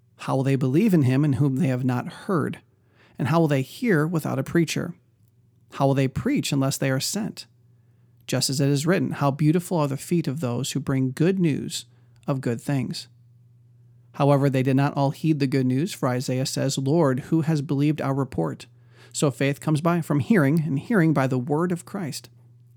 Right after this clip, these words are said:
But I say, surely they have never heard, have they? Indeed, they have. Their voice has gone out into all the earth, and their words to the ends of the world.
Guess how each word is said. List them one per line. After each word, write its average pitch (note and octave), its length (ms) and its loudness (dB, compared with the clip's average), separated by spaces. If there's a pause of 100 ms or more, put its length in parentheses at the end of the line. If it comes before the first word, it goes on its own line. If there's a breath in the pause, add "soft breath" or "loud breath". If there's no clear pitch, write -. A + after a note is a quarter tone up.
(400)
But C#3+ 100 -2
I C3+ 80 2
say, C#3 240 2
surely D3 400 0
they C3 180 -2
have C3 160 -2
never C3+ 300 0
heard, E3+ 380 0
have C3 220 -2
they? E3+ 200 0
Indeed, D3+ 380 2
they B2+ 220 -6
have. D3 500 -2
Their C#3 140 2
voice E3+ 360 2
has C#3 160 -2
gone D3+ 240 2
out D3 100 0
into D#3 160 -4
all C#3 180 2
the C3+ 140 0
earth, C#3+ 300 -2
and C3 140 -2
their C3 100 0
words C3+ 640 -4 (300 soft breath)
to D#3 100 0
the C#3 140 -2
ends B2+ 260 -2
of B2+ 80 -4
the C3 80 -2
world. B2+ 380 -4